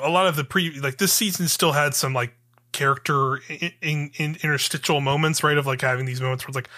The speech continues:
I walk up and, like, Zavala and the Drifter are talking to each other actually in the helm and, like, having these moments, but it's like, they're kinda, they're, they're, u-, usually those are always some of the, the really good moments, a-, and they, and they are, but I think just unfortunately because of the gravity of, like,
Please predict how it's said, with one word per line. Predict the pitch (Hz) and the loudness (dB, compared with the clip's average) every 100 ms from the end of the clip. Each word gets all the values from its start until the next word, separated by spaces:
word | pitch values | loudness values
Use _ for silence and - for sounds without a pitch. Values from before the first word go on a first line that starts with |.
| - - | -20 -12
I | 131 | -2
walk | 139 135 143 | 2 4 2
up | 131 | 0
and, | 135 131 | 0 0
like, | 127 | 0
Zavala | 123 127 131 131 127 127 | -2 0 2 2 0 -2
and | 120 123 123 - | -6 -8 -8 -6
the | 131 | -4
Drifter | 127 127 - 131 | -2 -2 0 2
are | 123 | 2
talking | 147 131 131 | 2 2 0
to | 131 | -4
each | 123 | 0
other | 131 127 127 127 - - - _ - | 0 2 2 0 -4 -20 -20 _ -4
actually | 127 151 135 | 0 0 0
in | 135 | 0
the | 123 | 0
helm | 135 127 127 123 | 2 2 0 0
and, | 123 | -2
like, | 123 | -2
having | 135 120 127 | -2 -2 -2
these | 123 131 | -4 -4
moments, | 131 131 131 - | -2 -4 -4 -6
but | - 120 | -4 -6
it's | 120 131 | -4 -2
like, | 123 123 - - - - _ | -2 -4 -12 -20 -20 -20 _
they're | 165 | 0
kinda, | 151 185 170 - - - | 2 2 0 -2 -14 -4
they're, | 165 - | -4 -2
they're, | 170 156 - - _ _ | -4 -4 -8 -20 _ _
u-, | 156 190 214 | 0 0 2
usually | 180 196 180 151 | 0 0 2 2
those | 151 147 | 2 4
are | 139 | 2
always | 143 135 | 2 0
some | 147 139 | 0 0
of | 127 123 | -2 -4
the, | |
the | 127 120 - | -8 -8 -2
really | 139 127 | 0 0
good | 127 123 | -2 -4
moments, | 117 117 131 156 143 - - - - | -4 -4 -2 -2 -2 -2 -4 -12 -12
a-, | - 170 - | -8 -8 -2
and | 190 | 0
they, | 208 190 | 0 2
and | 185 196 | 2 4
they | 190 | 4
are, | 185 185 170 | 4 6 4
but | 151 139 | 4 2
I | |
think | 135 151 131 | 2 -2 -2
just | 143 - | -2 -2
unfortunately | 131 - 139 - 135 | -2 -2 -2 -2 -4
because | 127 120 151 135 135 | -4 -2 0 0 -2
of | 131 | -4
the | 135 | -6
gravity | 131 135 127 131 139 135 131 | -2 2 2 2 0 0 -2
of, | 131 | 0
like, | 131 127 | 0 0